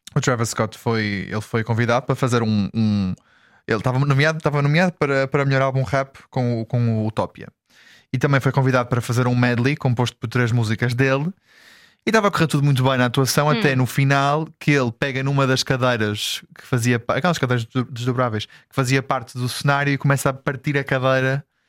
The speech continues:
Speaker 1: freneticamente no chão, mas
Speaker 2: Ah.
Speaker 1: mesmo com, eh, parecia com muita raiva. E, e essa parte, as pessoas ficaram um bocado tipo, ok, mas, ok. N-, n-, não se percebeu muito bem se era parte de, da performance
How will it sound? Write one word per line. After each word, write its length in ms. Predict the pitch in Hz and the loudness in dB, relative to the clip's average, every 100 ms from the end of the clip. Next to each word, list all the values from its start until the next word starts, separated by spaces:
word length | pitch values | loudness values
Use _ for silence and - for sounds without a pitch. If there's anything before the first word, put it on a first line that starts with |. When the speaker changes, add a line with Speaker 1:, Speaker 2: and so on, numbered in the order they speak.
| _ _ | _ _
Speaker 1:
freneticamente 680 | - 135 - 131 131 131 123 | -4 -2 -2 -2 -2 -2 -2
no 120 | 139 | -2
chão, 480 | 131 - 127 127 143 | 0 0 0 0 -4
mas 300 | 151 135 98 | -2 0 0
Speaker 2:
Ah. 100 | 202 - | -4 -6
Speaker 1:
mesmo 580 | 143 139 135 127 131 131 | -2 0 2 0 0 0
com, 500 | 143 131 131 131 135 - - _ _ _ _ _ | -2 -2 -2 -2 -4 -8 -20 _ _ _ _ _
eh, 220 | 131 131 131 | -2 -2 0
parecia 320 | 165 - 175 | -2 -2 0
com 120 | 170 | 2
muita 240 | 160 151 | 2 2
raiva. 540 | 135 123 120 120 147 170 - | 2 0 -2 -2 -4 -6 -4
E, 380 | 139 143 139 139 | -2 0 0 -2
e 40 | 143 | -2
essa 200 | 143 151 | -2 -2
parte, 440 | 156 156 156 - _ _ - | -2 -4 -8 -20 _ _ -16
as 80 | - | -10
pessoas 180 | - | -8
ficaram 160 | 139 139 | -4 -2
um 40 | |
bocado 180 | 139 143 | -2 -4
tipo, 440 | 131 123 123 127 135 _ _ | -6 -10 -10 -10 -12 _ _
ok, 440 | _ - 117 139 160 - | _ -6 -4 -4 -8 -16
mas, 260 | - - _ _ _ _ _ _ | -20 -20 _ _ _ _ _ _
ok. 180 | - 120 | -8 -8
N-, 180 | 123 117 117 131 | -8 -14 -8 -6
n-, 60 | 135 | -2
não 120 | 139 | -2
se 60 | 139 | -2
percebeu 280 | - - 147 | -4 -4 0
muito 200 | 147 139 | 0 0
bem 160 | 139 | 0
se 220 | 135 - 143 | 0 0 0
era 280 | 135 131 131 - - _ _ - | 2 0 -4 -20 -20 _ _ -4
parte 420 | 143 139 131 135 | -4 -4 -8 -8
de, 320 | 127 135 131 | -4 -2 -2
da 80 | 131 | -2
performance 1040 | 135 123 139 143 160 190 196 - - - | -2 -2 0 0 0 -2 -4 -12 -16 -20